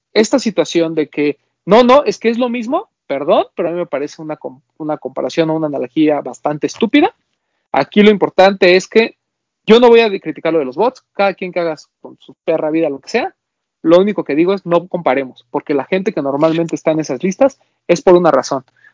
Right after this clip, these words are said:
o porque son gente influyente, o porque son creadores de contenido, o porque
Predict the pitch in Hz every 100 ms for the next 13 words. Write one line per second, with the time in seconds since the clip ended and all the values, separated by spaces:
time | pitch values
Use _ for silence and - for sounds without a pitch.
0 | _ 208 220 214 - 165 160 165 160 147
1 | 147 185 226 226 240 233 233 - 202 220
2 | 196 165 - 165 151 147 151 147 135 113
3 | - 151 196 233 233 214 214 226 _ _
4 | _ _ - 220 285 233 - 190